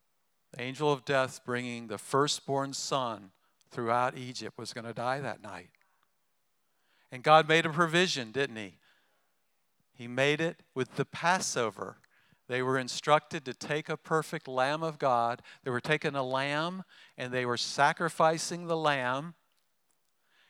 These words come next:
They were taking the blood and they were putting it over their door frame. And that was the protection where the angel of death would pass over. That's where we get the word Passover. It would pass over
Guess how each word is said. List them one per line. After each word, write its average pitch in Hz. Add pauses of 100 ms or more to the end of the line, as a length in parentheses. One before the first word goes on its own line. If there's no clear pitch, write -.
(200)
They 127
were 123
taking 160
the 156
blood 147
and 131
they 127
were 123
putting 156
it 143
over 151
their 147
door 147
frame. 113 (2000)
And 117
that 135
was 135
the 135
protection - (340)
where 127
the 123
angel 147
of 139
death 143
would 120 (200)
pass 165 (100)
over. 175
That's 120
where 147
we 147
get 156
the 147
word 151
Passover. 143 (320)
It 160
would 143
pass 151
over 175